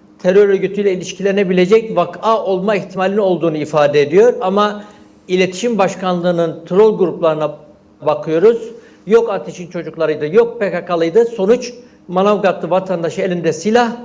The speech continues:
yol kesiyor, plakaya bakıp, nüfus cüzdanına bakıp Suriyeli arıyor, doğulu vatandaş arıyor. Allah muhafaza büyük bir, e, e, büyük bir karışıklığın kıyısından döndük.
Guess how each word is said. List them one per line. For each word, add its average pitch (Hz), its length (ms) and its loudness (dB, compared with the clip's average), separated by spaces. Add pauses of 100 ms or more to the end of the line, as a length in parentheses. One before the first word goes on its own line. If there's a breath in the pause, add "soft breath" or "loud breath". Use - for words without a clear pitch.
(360)
yol 202 200 4
kesiyor, 226 480 0
plakaya 196 640 0
bakıp, 196 320 0
nüfus 185 260 -8
cüzdanına 160 440 -2
bakıp 190 320 2 (400 loud breath)
Suriyeli 196 580 2
arıyor, 180 520 2
doğulu 190 300 2
vatandaş 185 540 -2
arıyor. 190 280 4
Allah 190 300 2
muhafaza 175 720 -2 (360 loud breath)
büyük 170 460 -2
bir, 160 300 0 (360)
e, 151 100 -2
e, 139 1300 2
büyük 185 380 0
bir 170 460 0
karışıklığın 175 800 -2
kıyısından 196 600 0
döndük. 120 420 -2